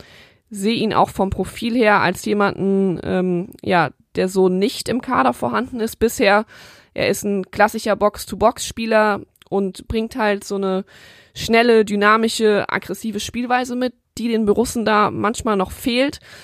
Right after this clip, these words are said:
Ähm, ja, ist sehr aggressiv, hat sieben Karten, sieben gelbe Karten diese Saison schon, ähm, gesehen.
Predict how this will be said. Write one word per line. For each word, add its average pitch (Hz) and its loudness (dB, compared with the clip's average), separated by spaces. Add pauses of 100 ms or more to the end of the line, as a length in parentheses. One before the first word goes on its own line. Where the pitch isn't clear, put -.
(380)
Ähm, 196 0
ja, 208 2
ist 185 0
sehr 214 4
aggressiv, 220 -2
hat 196 0
sieben 202 -6
Karten, 214 -2
sieben 220 -6
gelbe 196 2
Karten 226 0
diese 214 -4
Saison 196 4
schon, 196 -2 (560)
ähm, 190 2 (220)
gesehen. 202 0